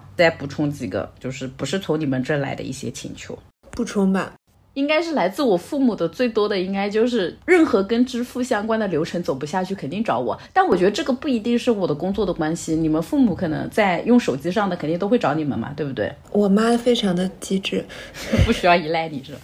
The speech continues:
Speaker 1: 就
Speaker 2: 不需要。
Speaker 1: 反正跟网购啊、支付相关的任何流程都肯定是找我的，是，然后不仅他们自己，就是他们的亲朋好友，只要有任何页面卡住的问题，都，都是会找到我。但基本上这个我觉得不需要，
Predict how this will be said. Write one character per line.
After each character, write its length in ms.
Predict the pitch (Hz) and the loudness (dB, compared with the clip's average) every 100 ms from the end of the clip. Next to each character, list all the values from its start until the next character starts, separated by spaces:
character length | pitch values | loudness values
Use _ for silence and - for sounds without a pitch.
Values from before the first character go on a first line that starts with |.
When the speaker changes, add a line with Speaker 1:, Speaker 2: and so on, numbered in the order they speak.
| - | -2
Speaker 1:
就 120 | - | -2
Speaker 2:
不 120 | - | -2
需 200 | 202 - | -10 -8
要。 160 | 170 165 | -10 -10
Speaker 1:
反 220 | 160 196 214 | -2 2 2
正 120 | 285 | 0
跟 160 | 320 | 0
网 240 | 277 156 165 | 2 2 2
购 200 | 269 269 | 2 4
啊、 140 | 202 196 | 4 2
支 180 | - | -4
付 160 | 240 254 | -4 -2
相 240 | 240 190 | 0 0
关 180 | 190 175 | 2 2
的 300 | 170 135 - - | 2 -2 -4 0
任 200 | 262 269 | 2 2
何 120 | 170 | 2
流 180 | 156 143 | 2 -2
程 380 | - 139 127 - - | -4 -8 -10 -14 -8
都 120 | - 190 | -2 -2
肯 140 | 190 | -2
定 140 | 147 | -4
是 100 | 156 | -6
找 160 | 170 127 | -4 -4
我 160 | 139 123 | -4 -6
的， 160 | 107 | -8
是， 160 | - - | -10 -6
然 140 | 165 | -2
后 100 | 175 | 0
不 140 | 226 262 | 0 -2
仅 180 | 170 147 | -4 -4
他 120 | 185 | -4
们 100 | 196 | -4
自 140 | 202 | -6
己， 160 | 202 127 | -8 -6
就 120 | 143 | -6
是 60 | 180 | -4
他 120 | 185 | -2
们 80 | 196 | 4
的 80 | 226 | 4
亲 260 | - 262 | 8 8
朋 160 | 247 175 | 8 4
好 160 | 185 156 | 0 -4
友， 240 | 160 202 180 | -2 -2 -2
只 80 | 170 | -2
要 120 | 175 | 0
有 140 | 190 160 | 0 2
任 240 | 208 233 | 2 2
何 120 | 247 | 2
页 200 | 160 214 | 2 2
面 200 | 220 190 | 0 -2
卡 220 | 190 185 160 | -4 -4 -4
住 180 | 196 | -6
的 100 | 180 | -4
问 180 | 180 190 | -4 -4
题， 240 | 175 180 160 - - - 262 | -6 -8 -8 -10 -20 -20 -12
都， 140 | - 220 | -6 -4
都 160 | 220 | -2
是 80 | 226 | 0
会 160 | 254 240 | 0 -2
找 160 | 143 | -2
到 140 | 147 151 | -2 -2
我。 220 | 156 - - - | -4 -8 -8 0
但 140 | 349 | 0
基 120 | 349 392 | 2 -2
本 120 | 233 | -2
上 140 | 233 | -2
这 100 | 302 | -4
个 80 | 277 | -6
我 120 | 208 | -6
觉 160 | 170 165 | -6 -8
得 80 | 196 | -10
不 160 | 277 | -10
需 180 | 277 - | -12 -8
要， 400 | 220 214 180 - | -4 -2 -2 -4